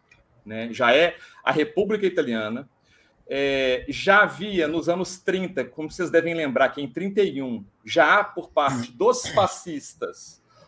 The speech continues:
uma desassociação deles com as estéticas futuristas, porque havia uma certa,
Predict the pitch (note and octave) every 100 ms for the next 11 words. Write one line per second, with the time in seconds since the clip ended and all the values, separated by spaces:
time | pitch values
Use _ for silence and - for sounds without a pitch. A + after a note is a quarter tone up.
0 | _ - F#3+ G3 F3+ E3 - C3 A#3+ D#4
1 | C4 A#3+ - A3 - G#3 F#3+ D#3+ - F#3
2 | G3 A3+ A#3 - _ _ _ _ _ _
3 | _ _ - A#2+ F#3+ F3 B2+ B2+ - A3
4 | B3 G#3 F3+ F#3 E3 C#3 C#3+ - D#3 -
5 | - B2 - A#2+ A#2+ G#2+ A#2 - E3 -
6 | _ _ _ D3+ - D3+ C3+ C#3+ D3 C#3
7 | C3 D3+ - A#2